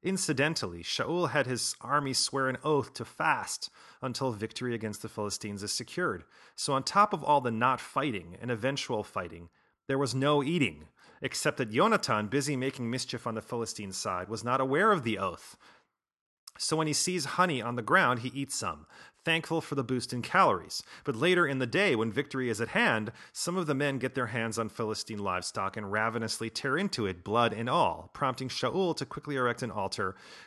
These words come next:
so that the men can slaughter, drain the blood, offer up, and eat appropriately.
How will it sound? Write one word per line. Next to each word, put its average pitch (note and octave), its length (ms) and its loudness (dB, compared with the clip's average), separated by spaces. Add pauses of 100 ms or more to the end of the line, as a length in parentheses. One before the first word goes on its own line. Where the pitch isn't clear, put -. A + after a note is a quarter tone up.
so - 140 -2
that A#2+ 100 -2
the B2+ 80 0
men C#3 200 0
can C#3+ 200 -2
slaughter, A2 480 2
drain B2 260 -2
the C#3+ 80 0
blood, G2 380 0 (280)
offer C3 380 2
up, G2+ 360 -4
and A2+ 200 -8
eat G#2+ 300 -10
appropriately. F#2+ 840 -6